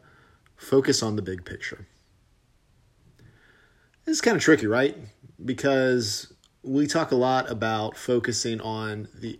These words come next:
efforts, the things that are within your control, which a lot of times are those things that are right in front of you, right? Like, you literally, if it's something that you're in control of, it's usually right there in that moment. So why do we also, if we're focusing on the things within our control, do we wanna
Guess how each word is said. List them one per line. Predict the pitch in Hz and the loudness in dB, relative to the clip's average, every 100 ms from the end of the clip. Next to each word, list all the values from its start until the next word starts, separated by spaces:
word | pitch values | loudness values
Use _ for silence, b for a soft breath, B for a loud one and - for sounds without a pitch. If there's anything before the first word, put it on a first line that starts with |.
| - | -10
efforts, | 120 104 107 92 - | -8 -6 -6 -6 -8
the | - | -8
things | 101 123 110 | -6 -4 -4
that | 113 | -4
are | |
within | 110 120 117 | -4 -4 -6
your | |
control, | 107 110 - 117 | -6 -6 -2 -2
which | 110 135 | -2 -2
a | |
lot | 151 208 | 0 2
of | - | 2
times | 156 123 | 0 0
are | 131 | -2
those | 110 131 123 | 2 2 4
things | 147 143 | 2 4
that | 135 | 4
are | 135 | 4
right | 131 151 | 4 2
in | |
front | 120 160 | 2 -2
of | 113 | -2
you, | 92 | -4
right? | 98 139 - | -4 -4 -4
Like, | 104 - - | -10 -12 -16
you | 98 - | -16 -2
literally, | 131 127 117 113 104 B B B | 0 2 0 -2 -6 B B B
if | 123 | -2
it's | 123 - | 0 2
something | 156 151 | 2 2
that | 139 | 0
you're | 123 135 | 2 0
in | 127 | 0
control | 110 104 139 110 | -6 -2 0 0
of, | 104 101 - | -4 -8 -10
it's | 107 - - | -12 -14 -10
usually | 113 113 104 | -8 -8 -10
right | 90 110 117 - | -6 -4 -4 -4
there | 123 123 110 | 0 2 0
in | 120 120 | -4 -8
that | 107 | -8
moment. | 117 139 113 - B B B B | -4 -4 -6 -14 B B B B
So | - 170 160 151 151 - _ _ _ _ _ - | 4 8 8 6 0 -10 _ _ _ _ _ -12
why | 135 120 147 170 180 170 151 143 147 | -6 0 0 2 2 2 2 -2 -8
do | 135 131 | -2 0
we | 131 | 0
also, | 127 147 147 127 110 | -2 -4 -2 -2 -2
if | 104 123 | -4 -4
we're | |
focusing | - 147 139 139 127 | 0 0 -2 -6 -6
on | |
the | 117 | -6
things | 120 131 107 | -6 -6 -6
within | 107 120 | -8 -8
our | 110 | -8
control, | 107 - 151 131 | -8 0 2 2
do | |
we | 120 | 0
wanna | 117 131 127 | -2 -4 -6